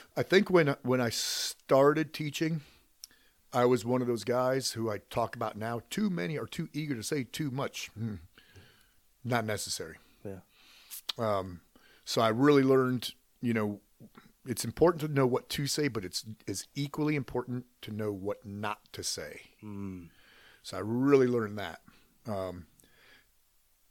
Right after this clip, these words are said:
Speaker 1: man, I learned patience.
Speaker 2: Yeah.
Speaker 1: Well, patience I learned through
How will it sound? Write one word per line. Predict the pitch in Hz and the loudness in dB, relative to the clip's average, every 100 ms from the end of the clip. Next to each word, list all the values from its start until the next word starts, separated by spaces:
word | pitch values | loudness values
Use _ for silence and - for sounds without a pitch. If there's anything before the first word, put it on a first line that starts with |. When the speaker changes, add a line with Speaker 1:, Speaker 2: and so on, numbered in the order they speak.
| _ _ - | _ _ -12
Speaker 1:
man, | 95 90 | -10 -6
I | |
learned | 95 87 78 | -6 -6 -8
patience. | - 85 80 - - - - - - _ | -8 -8 -8 -10 -8 -8 -8 -18 -20 _
Speaker 2:
Yeah. | - - - - - - | -20 -20 -20 -20 -12 2
Speaker 1:
Well, | 120 113 | 4 4
patience | - 185 214 180 | 10 10 10 8
I | 151 | 8
learned | 135 131 127 120 | 8 6 2 0
through | 123 113 107 | -2 0 -2